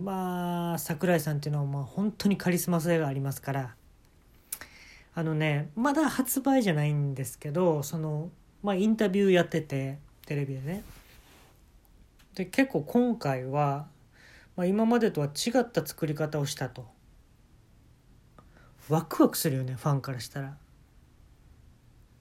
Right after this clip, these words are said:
リード曲聞く？みんな、もうき-、聞いたかな？もしかして。隠れ熊の実は隠れないってやつ知ってる？聞いた？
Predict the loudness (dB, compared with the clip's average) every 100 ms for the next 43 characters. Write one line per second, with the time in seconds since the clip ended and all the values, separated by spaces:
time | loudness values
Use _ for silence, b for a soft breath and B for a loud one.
0 | -20 -20 -20 -20 -20 -16 0 4 4 4
1 | 0 -4 -10 -8 -4 -2 -4 -10 -20 _
2 | -20 _ -20 -20 -20 _ _ -20 _ -20
3 | -20 -20 _ _ -12 -2 0 0 -4 -6
4 | -4 0 0 0 -4 0 2 0 -4 -6
5 | -6 -4 -6 -4 -10 -10 -12 -14 -20 -20
6 | -20 -20 b b b b b b b b
7 | -20 -2 -2 2 2 4 2 4 4 2
8 | 2 0 0 -2 -2 2 2 2 -2 -8
9 | -12 -12 -10 -14 -8 -6 -6 -8 -14 -20
10 | -20 -20 -20 _ -20 -20 -20 -20 -20 -20
11 | -20 -20 _ _ _ -20 -20 -20 -20 -20
12 | -20 -20 -20 -20 -4 -2 -2 -6